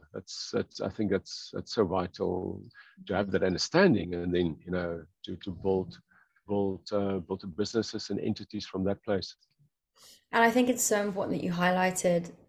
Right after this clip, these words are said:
Speaker 2: that highlighted that. I think, how are you finding people are reacting to you talking about it? 'Cause I know there is some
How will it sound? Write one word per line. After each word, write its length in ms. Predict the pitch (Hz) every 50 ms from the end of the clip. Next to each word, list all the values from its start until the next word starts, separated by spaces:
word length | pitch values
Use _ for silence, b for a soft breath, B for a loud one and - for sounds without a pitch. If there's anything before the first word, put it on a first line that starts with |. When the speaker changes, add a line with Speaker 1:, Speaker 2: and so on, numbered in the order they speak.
| _ -
Speaker 2:
that 120 | - -
highlighted 560 | - - 190 202 202 202 185 185 180 - - 175
that. 200 | 170 160 165 170
I 80 | 175
think, 240 | 170 185 180 175 175 B B B B B B
how 220 | B - 220 220 233
are 40 | 254
you 180 | 262 269 285 262
finding 360 | - 214 196 196 208 202 202
people 280 | - 220 202 185 190
are 120 | 185 180 175
reacting 680 | 175 175 175 185 175 - - - - 175 170 170 175 175
to 180 | 170 - -
you 640 | 175 170 170 170 170 170 170 170 170 165 165 165 - - - _ _ _ _ - - -
talking 380 | - - 190 185 - 180 170
about 360 | 165 165 156 - - - -
it? 220 | - - - - - - - - - - _ _ _ _ _ _ -
'Cause 160 | - 196 190
I 80 | 202 196
know 220 | 202 202 202 196
there 240 | 190 196 185 185 180
is 220 | 180 180 170 -
some 480 | - - 180 175 170 170 170 170 -